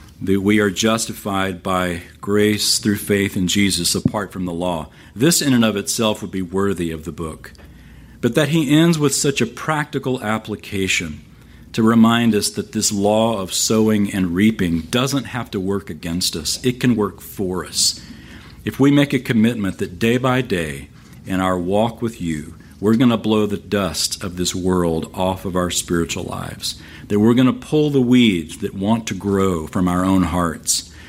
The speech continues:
that we're going to sow seeds of the fruit of the Spirit so that we will reap the fruit of the Spirit,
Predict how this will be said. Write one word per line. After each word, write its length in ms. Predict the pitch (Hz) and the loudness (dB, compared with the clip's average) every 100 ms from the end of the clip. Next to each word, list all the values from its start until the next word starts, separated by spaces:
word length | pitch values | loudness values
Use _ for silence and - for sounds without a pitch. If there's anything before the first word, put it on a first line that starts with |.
| - - | -20 -6
that 140 | - 104 | 0 4
we're 240 | 120 131 | 6 6
going 260 | 123 123 110 | 4 4 4
to 80 | 101 | 2
sow 480 | - 131 120 98 | 2 4 4 2
seeds 1040 | 87 - - 139 127 85 78 - - - - - - | 0 0 0 2 4 2 -2 -4 -4 -6 -14 -18 -12
of 120 | 95 | -4
the 80 | 98 | -4
fruit 260 | - 131 | 4 4
of 80 | 117 | 4
the 80 | 95 | 2
Spirit 540 | - - 117 92 - | 0 2 2 2 -4
so 260 | - - 107 | -8 0 2
that 120 | 98 | 2
we 220 | 95 104 107 | 2 2 2
will 320 | 98 87 87 | 0 -4 -8
reap 600 | 90 90 139 139 - - | -6 2 4 2 -2 -12
the 80 | 90 | -12
fruit 260 | - 95 87 | -4 -2 -2
of 60 | |
the 100 | 80 | -2
Spirit, 480 | - - 78 78 | -4 -4 -4 -4